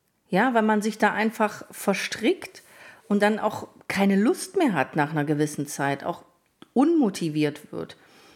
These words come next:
Man muss ja eine gewisse Zeit, also ich vergleiche das jetzt einfach mal mit dem Abnehmen,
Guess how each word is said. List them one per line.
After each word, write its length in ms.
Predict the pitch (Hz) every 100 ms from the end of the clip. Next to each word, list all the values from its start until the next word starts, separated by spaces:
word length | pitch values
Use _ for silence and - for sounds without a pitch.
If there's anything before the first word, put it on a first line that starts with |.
| _
Man 140 | - 175
muss 260 | 233 247
ja 300 | 247 240 285 302 - - - _ _ _ _ _ _ _ -
eine 120 | 180
gewisse 340 | 185 208 202
Zeit, 400 | 165 - 151 220
also 120 | 180 151
ich 100 | -
vergleiche 320 | 160 151 147
das 100 | 160
jetzt 120 | 156
einfach 180 | 156 156
mal 120 | 147
mit 160 | 147 147
dem 100 | -
Abnehmen, 500 | - 170 196 269